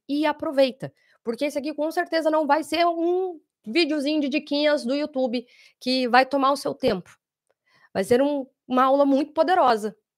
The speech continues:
muito prática, que vão trazer realmente coisas assertivas pra sua vida. Então, esteja aqui. Digo mais,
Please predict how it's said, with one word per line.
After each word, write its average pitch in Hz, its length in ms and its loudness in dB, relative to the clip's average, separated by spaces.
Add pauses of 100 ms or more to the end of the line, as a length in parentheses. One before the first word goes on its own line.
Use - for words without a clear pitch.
(160)
muito 262 400 0
prática, 196 540 -4 (140)
que 247 120 -2
vão 247 260 0
trazer 302 400 0
realmente 262 400 -2
coisas 277 600 2
assertivas 302 960 0
pra 294 240 -4
sua 294 320 -4
vida. 220 400 -4 (640)
Então, 254 260 0
esteja 294 500 0
aqui. 170 360 -8 (600)
Digo 202 200 -4
mais, 285 520 0